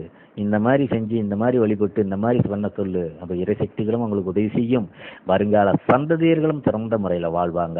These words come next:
மக்கள் நல்லா இருப்பாங்கன்னு தான் உணர்த்தினது. ஏன்னா இந்த வரிகளை நான் எழுதும்போது எனக்கு ரொம்ப வருத்தமா தான் இருந்துச்சு. ஏன்னா மறுபடியும் அதை நான் சொல்றதா இருந்தா, என்னதான் சிறந்த வாழ்க்கை வாழ்ந்துகிட்டு இருந்தாலும் தாங்கள் பெற்ற சிறப்பான வாழ்வை இழந்து தங்களின் சந்ததியருக்கு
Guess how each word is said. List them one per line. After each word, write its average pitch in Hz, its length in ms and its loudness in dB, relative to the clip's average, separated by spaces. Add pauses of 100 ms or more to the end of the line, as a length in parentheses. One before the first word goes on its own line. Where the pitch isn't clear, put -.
(140)
மக்கள் 95 420 0
நல்லா 95 240 2
இருப்பாங்கன்னு 85 540 -4
தான் 87 120 -6
உணர்த்தினது. 82 460 -8 (380)
ஏன்னா 95 180 -2
இந்த 101 140 0
வரிகளை 113 360 2
நான் 98 200 -2
எழுதும்போது 101 440 0
எனக்கு 85 300 -6 (220)
ரொம்ப 98 260 -2
வருத்தமா 107 440 0
தான் 95 220 4
இருந்துச்சு. 90 440 -2 (520)
ஏன்னா 95 260 4 (280)
மறுபடியும் 127 440 6
அதை 110 120 4
நான் 95 260 2 (320)
சொல்றதா 107 400 6
இருந்தா, 95 300 4 (240)
என்னதான் 107 500 4
சிறந்த 113 360 4
வாழ்க்கை 107 340 4
வாழ்ந்துகிட்டு 95 480 2
இருந்தாலும் 92 400 4 (360)
தாங்கள் 107 400 4
பெற்ற 120 460 2
சிறப்பான 120 720 4
வாழ்வை 113 440 6 (120)
இழந்து 110 480 6 (840)
தங்களின் 117 580 4
சந்ததியருக்கு 160 800 4